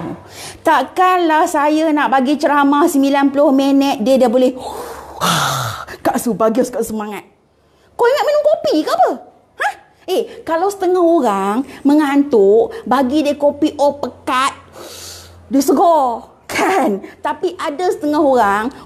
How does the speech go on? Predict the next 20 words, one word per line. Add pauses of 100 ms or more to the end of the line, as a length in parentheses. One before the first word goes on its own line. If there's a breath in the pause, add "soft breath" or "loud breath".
kau
bagilah
kopi
O
ke,
kau
simbah
air
kat
dia
pun
kadang-kadang
kalau
dia
mengantuk,
dia
tidur
juga. (320)
Betul
tak?